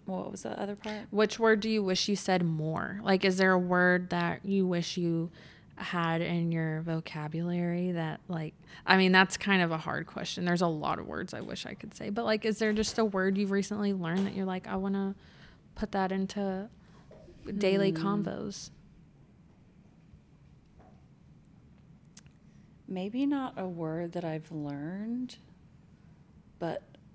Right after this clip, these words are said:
Speaker 1: I love the word tenacity.
Speaker 2: Yeah.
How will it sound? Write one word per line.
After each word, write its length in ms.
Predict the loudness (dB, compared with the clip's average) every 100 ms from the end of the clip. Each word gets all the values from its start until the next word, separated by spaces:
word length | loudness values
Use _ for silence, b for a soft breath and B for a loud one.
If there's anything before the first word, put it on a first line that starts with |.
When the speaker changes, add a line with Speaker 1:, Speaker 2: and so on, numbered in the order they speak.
| -20 -20 -20 -20 -20 -20 -20 -20 -12
Speaker 1:
I 80 | -10
love 340 | -6 -6 -8
the 80 | -10
word 260 | -10 -8 -10 -12
tenacity. 880 | -12 -10 -10 -12 -12 -14 -14 -20 -20 -20 -8
Speaker 2:
Yeah. 1000 | -4 -4 -4 -2 2 2 6 6 8 4